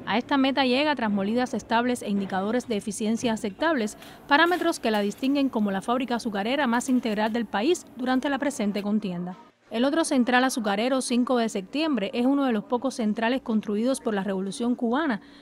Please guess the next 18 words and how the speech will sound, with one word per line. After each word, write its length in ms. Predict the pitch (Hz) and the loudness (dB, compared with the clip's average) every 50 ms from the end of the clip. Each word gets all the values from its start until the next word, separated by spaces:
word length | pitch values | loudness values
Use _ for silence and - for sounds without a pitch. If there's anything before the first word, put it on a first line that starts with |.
| - - - | -20 -8 -2
que 100 | 294 294 | -2 0
surge 300 | - 359 349 339 359 330 | 0 2 2 2 2 2
con 160 | - 254 233 | 2 2 2
la 80 | 220 208 | 2 0
idea 320 | 202 208 226 254 269 269 | 0 0 0 2 2 2
de 80 | 254 220 | 2 0
la 100 | 208 196 | 0 0
realización 560 | 214 202 190 196 - 208 185 - 233 233 254 | -2 -2 -4 -4 -4 -4 -4 -2 0 0 2
de 120 | 262 240 | 2 0
zafras 420 | - - 226 226 - 247 247 - - | 0 -2 -4 -2 0 -2 -4 -2 -4
eficientes 680 | 208 - 220 196 - 233 233 240 240 262 240 - - | -4 -4 -4 -4 -2 -2 0 0 0 0 -2 -2 -2
y 60 | 214 | -4
producción 480 | 202 196 202 190 190 - - 226 233 240 | -2 -2 -4 -4 -6 -4 -2 0 0 0
de 60 | 240 | 0
azúcar 340 | 226 - 262 220 262 240 233 | -2 -2 -4 -2 -2 -2 0
en 80 | 220 | 0
la 100 | 208 196 | -2 -2
provincia, 540 | 190 202 202 247 302 339 294 - 233 196 - | -2 -4 -2 -2 0 -2 -2 -2 -4 -6 -6